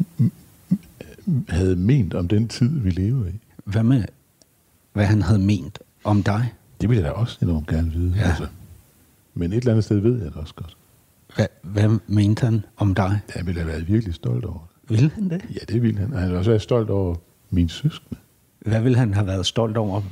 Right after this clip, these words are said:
Speaker 2: ved dig?
Speaker 1: Jamen, altså, da jeg gik i niende klasse, var jeg erhvervspraktikant i Folketinget, så han jo, han ville have været stolt over, at jeg kom ind i det rigtige Folketing, fordi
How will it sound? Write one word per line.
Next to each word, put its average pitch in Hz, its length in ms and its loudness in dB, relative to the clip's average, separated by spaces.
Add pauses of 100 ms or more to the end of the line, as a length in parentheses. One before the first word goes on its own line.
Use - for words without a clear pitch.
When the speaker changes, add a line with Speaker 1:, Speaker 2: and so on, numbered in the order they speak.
Speaker 2:
ved 107 160 2
dig? 104 240 0 (800)
Speaker 1:
Jamen, 101 400 0
altså, 95 300 0
da 101 200 2
jeg 110 160 4
gik 113 200 0
i 107 60 4
niende 113 280 4
klasse, 107 320 2
var 92 80 0
jeg 85 260 0
erhvervspraktikant 92 880 0
i 87 60 -4
Folketinget, 87 600 0
så 92 120 -2 (100)
han 101 160 4
jo, 101 160 4
han 95 180 0
ville 95 160 0
have 87 100 0
været 85 120 -2
stolt 110 260 0
over, 90 140 -2
at 80 60 -2
jeg 80 80 -4
kom 92 180 -4
ind 107 120 0
i 92 40 0
det 87 100 -2
rigtige 110 300 0
Folketing, 90 500 -4
fordi 90 280 2